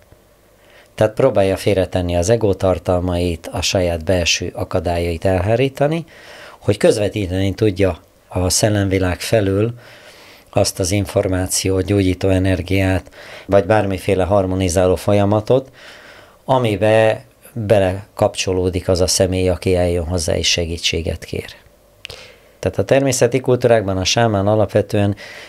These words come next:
egy segítő volt, akit a mindenféle ügyes-bajos problémáikkal megkerestek. Hogyha valaki beteg, akkor azzal,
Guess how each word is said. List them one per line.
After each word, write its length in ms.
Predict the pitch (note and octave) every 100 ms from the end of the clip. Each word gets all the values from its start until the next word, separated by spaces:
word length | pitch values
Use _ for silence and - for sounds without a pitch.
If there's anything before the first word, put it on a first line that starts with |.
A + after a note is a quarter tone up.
| -
egy 140 | C3+
segítő 500 | - G#2+ F2 - G2
volt, 280 | F2 F2 E2
akit 280 | - C3 B2
a 80 | D#3+
mindenféle 540 | D3+ G2 F2 G2+ G2
ügyes-bajos 640 | F#2 F#2 D#2+ F#2+ F#2 F2+ A#2 A2+ G2
problémáikkal 720 | G#2+ F2+ F#2 F2+ F#2 - F#2
megkerestek. 640 | F2 - F2 E2+ - F2+ -
Hogyha 220 | - G#2
valaki 320 | G#2 F2 F#2+
beteg, 320 | G2 G2 F2
akkor 300 | F2 - G#2
azzal, 480 | E3+ F3+ C#3+ A#2